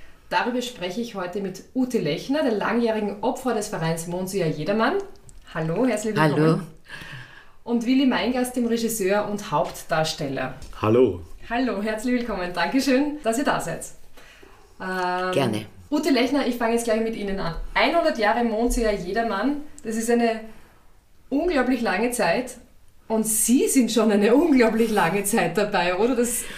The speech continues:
Speaker 1: glaubt man gar nicht, wenn man Sie sieht.
Speaker 2: <laughs> Ja, ich bin schon wirklich eine sehr lange Zeit dabei. Also wie gesagt, siebenundsechzig Jahre. Mit natürlich dieser zehnjährigen Pause.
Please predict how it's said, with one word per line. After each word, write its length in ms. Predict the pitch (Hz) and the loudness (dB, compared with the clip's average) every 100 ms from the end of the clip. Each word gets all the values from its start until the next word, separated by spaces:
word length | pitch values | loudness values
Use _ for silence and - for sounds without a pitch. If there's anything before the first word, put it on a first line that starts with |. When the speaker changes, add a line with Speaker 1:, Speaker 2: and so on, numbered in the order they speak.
| - | -2
Speaker 1:
glaubt 340 | 208 330 - | 2 2 2
man 140 | 214 | 0
gar 160 | 208 185 | 0 -2
nicht, 120 | 196 | -4
wenn 140 | 202 208 | -6 -6
man 80 | |
Sie 140 | 208 214 | -6 -6
sieht. 280 | 208 185 196 | -6 -8 -8
Speaker 2:
<laughs> 1800 | - 160 123 185 160 175 262 190 - 196 - 190 - 185 196 - - - | -2 2 4 4 4 2 2 2 2 -2 0 -2 0 0 0 -2 -8 0
Ja, 160 | 170 | 2
ich 140 | 180 196 | 4 2
bin 120 | 190 | 0
schon 160 | 175 170 | 4 6
wirklich 300 | 165 160 143 | 6 4 0
eine 160 | 135 | -4
sehr 240 | 135 135 123 | -2 2 2
lange 320 | 113 117 117 | 2 -2 -4
Zeit 300 | - 104 - | -4 -4 -6
dabei. 320 | 104 113 117 | -6 -2 0
Also 200 | 120 127 | 0 0
wie 100 | 139 | 0
gesagt, 380 | 131 - 131 - | 0 -2 -4 0
siebenundsechzig 720 | 175 160 160 147 147 - - | 4 6 6 2 -2 -8 -4
Jahre. 320 | 135 143 180 160 - - - - - - | 0 2 2 -2 -12 -16 -16 -18 -20 -6
Mit 220 | 165 180 165 | 0 2 4
natürlich 420 | 160 170 170 165 | 4 6 4 4
dieser 280 | 156 160 156 | 2 2 0
zehnjährigen 640 | 160 151 147 143 139 139 | 2 2 6 6 4 2
Pause. 540 | 131 120 147 170 175 | 0 2 2 2 0